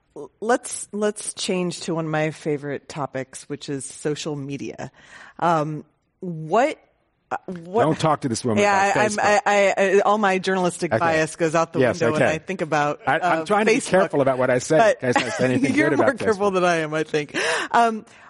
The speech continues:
Speaker 1: I mean, what, uh, what do you think about Facebook right now?
Speaker 2: So, um, I, I do talk in the book,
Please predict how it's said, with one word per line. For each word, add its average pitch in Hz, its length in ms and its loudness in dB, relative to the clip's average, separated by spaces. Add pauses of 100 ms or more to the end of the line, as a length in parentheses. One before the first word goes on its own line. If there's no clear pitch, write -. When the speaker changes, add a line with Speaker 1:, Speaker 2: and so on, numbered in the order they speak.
(140)
Speaker 1:
I - 40 2
mean, 262 220 4
what, 233 580 2 (180)
uh, 233 680 0 (640)
what 208 120 2
do 277 60 0
you 247 60 0
think 247 200 0
about 208 240 2
Facebook 160 500 -2
right 156 200 -2
now? 139 300 -8 (580)
Speaker 2:
So, 165 400 2 (140)
um, 135 480 2 (280)
I, 147 140 -2 (100)
I 147 120 2
do 208 180 2
talk - 340 0
in 160 100 0
the 139 80 0
book, 120 380 0